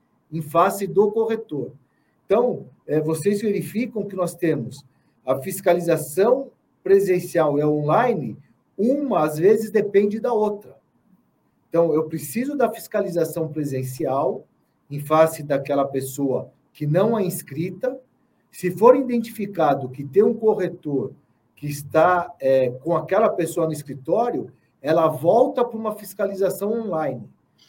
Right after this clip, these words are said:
Então, o nosso trabalho, é, da fiscalização,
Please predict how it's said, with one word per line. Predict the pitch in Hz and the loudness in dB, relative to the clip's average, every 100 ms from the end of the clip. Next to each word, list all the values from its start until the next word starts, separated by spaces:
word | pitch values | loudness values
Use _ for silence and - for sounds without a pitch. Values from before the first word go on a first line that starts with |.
| _ - | _ 0
Então, | 170 170 | 2 2
o | 160 | -2
nosso | 170 214 240 - | -2 0 -2 -6
trabalho, | 202 208 - 123 175 262 165 110 - _ _ _ _ | -4 -4 -2 -2 -2 -2 -6 -10 -14 _ _ _ _
é, | 120 120 110 101 - _ | -2 0 -2 -6 -12 _
da | 151 - | 0 0
fiscalização, | 185 - 139 127 120 110 - 160 240 202 | -2 -8 -6 -4 -4 -6 -2 0 0 -2